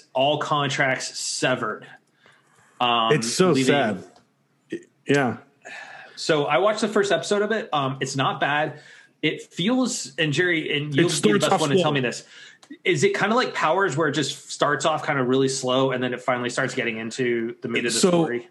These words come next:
Speaker 2: so it is, it's very episodic and it does start off slow. It starts off in modern day. You see where the
Speaker 1: Mm-hmm.
Speaker 2: heroes are at in modern day.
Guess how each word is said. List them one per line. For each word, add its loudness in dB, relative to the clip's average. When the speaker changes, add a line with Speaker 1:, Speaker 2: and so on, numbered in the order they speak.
Speaker 2:
so 2
it 2
is, 4
it's 2
very 4
episodic 2
and 4
it 2
does 2
start 2
off 2
slow. 2
It 0
starts 2
off 4
in 2
modern 4
day. 4
You 2
see 2
where 4
the 2
Speaker 1:
Mm-hmm. 2
Speaker 2:
heroes 4
are 4
at 2
in 4
modern 2
day. 0